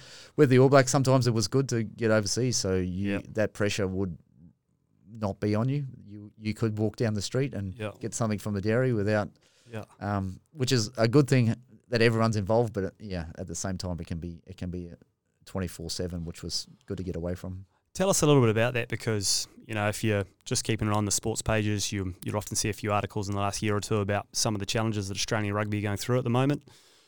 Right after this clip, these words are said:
Speaker 2: You know, do you, you perhaps came up in a time when, uh, it still was pretty popular. It certainly was doing well at the, at the top level, and perhaps that flowed down. But,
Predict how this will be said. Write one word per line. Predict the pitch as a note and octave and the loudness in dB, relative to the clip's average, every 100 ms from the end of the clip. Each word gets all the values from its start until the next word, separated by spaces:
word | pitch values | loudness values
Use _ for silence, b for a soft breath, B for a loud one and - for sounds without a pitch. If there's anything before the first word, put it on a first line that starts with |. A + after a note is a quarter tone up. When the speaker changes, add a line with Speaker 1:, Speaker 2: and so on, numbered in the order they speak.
| b b - | b b -4
Speaker 2:
You | C#3 | 2
know, | |
do | C3 | 4
you, | C#3+ D3 D3 C#3+ B2+ B B B _ | 8 10 10 10 6 B B B _
you | - C#3 | 0 2
perhaps | B2 B2+ B2+ | 4 2 0
came | C3 B2 | 0 2
up | A#2+ | 2
in | A2+ | -2
a | |
time | G#2 B2+ B2+ | 0 2 4
when, | A#2+ A#2 A2+ A2 A2 - - | 4 2 2 0 -4 -8 -20
uh, | - - - | -14 -12 -10
it | - | -6
still | - D3 | 0 2
was | B2+ | 2
pretty | B2 C3+ | 2 0
popular. | A#2 C#3 C3+ B2+ | 0 0 0 0
It | A#2 | 0
certainly | - B2 A2+ G#2+ G#2 | 0 0 0 0 -2
was | - G#2 | -8 -4
doing | A#2+ A2 | -2 0
well | A2 A2 | 2 0
at | G#2+ | 0
the, | G#2 G2 - _ | -2 -4 -6 _
at | C3 | -10
the | A2 | -6
top | B2+ B2 | -4 0
level, | B2 B2+ A#2 | 2 2 2
and | |
perhaps | G#2+ A#2 - | 0 -2 -4
that | A#2 | -6
flowed | - A#2 G#2+ | -2 -2 0
down. | B2+ C3 B2 | 2 4 4
But, | A#2 | 2